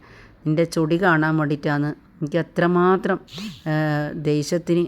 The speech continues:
ശക്തിയുണ്ടെന്ന് നോക്കാൻ വേണ്ടിയിട്ടാണ്, അതുകൊണ്ട് നീ എല്ലാം എനിക്ക്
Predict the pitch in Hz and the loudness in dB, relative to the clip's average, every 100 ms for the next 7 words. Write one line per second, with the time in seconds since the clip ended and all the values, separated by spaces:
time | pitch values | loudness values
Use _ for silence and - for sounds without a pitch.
0 | - - - - - 165 151 - 190 185 | -4 -20 -20 -14 -6 -6 -6 -4 -2 0
1 | 175 170 160 156 156 156 147 147 151 147 | 0 2 0 -2 -2 -2 -2 -4 -4 -4
2 | 147 147 151 151 151 147 151 160 151 143 | -4 -4 -4 -2 -2 -2 -2 -2 -2 -6
3 | - | -8